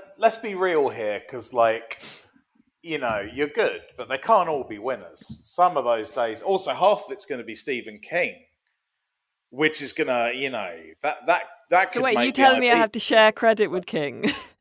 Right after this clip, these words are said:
Speaker 1: You probably, well, but then would his name
Speaker 2: But
Speaker 1: be
Speaker 2: that
Speaker 1: on
Speaker 2: would
Speaker 1: the
Speaker 2: be quite
Speaker 1: book?
Speaker 2: good, yeah. <laughs>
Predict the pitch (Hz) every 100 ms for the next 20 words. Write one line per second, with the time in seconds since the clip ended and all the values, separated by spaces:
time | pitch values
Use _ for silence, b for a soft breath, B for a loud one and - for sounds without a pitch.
0 | _ _ _ _ _ _ 165 - 294 294
1 | 233 196 185 226 220 - 180 208 208 196
2 | 208 214 196 202 214 214 202 196 247 196
3 | 247 202 - 220 240 165 180 202 190 151
4 | 208 233 B